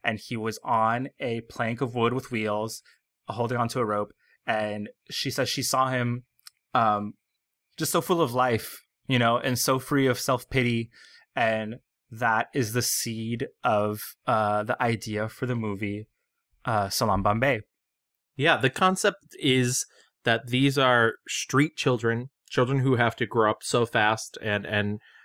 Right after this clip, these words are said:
Speaker 2: unlike other children who are, are denied a childhood, and yet there's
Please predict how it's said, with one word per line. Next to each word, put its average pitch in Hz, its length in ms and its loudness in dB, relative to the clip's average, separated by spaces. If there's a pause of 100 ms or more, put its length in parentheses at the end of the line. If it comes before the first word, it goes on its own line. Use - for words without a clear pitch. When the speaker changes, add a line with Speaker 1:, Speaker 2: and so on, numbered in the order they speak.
(160)
Speaker 2:
unlike 127 340 4
other 120 200 4
children 110 360 -2
who 117 100 0
are, 110 280 2
are 107 160 0
denied 110 560 4
a 110 60 2
childhood, 117 560 2
and 117 220 0
yet 117 220 2 (380)
there's 117 300 2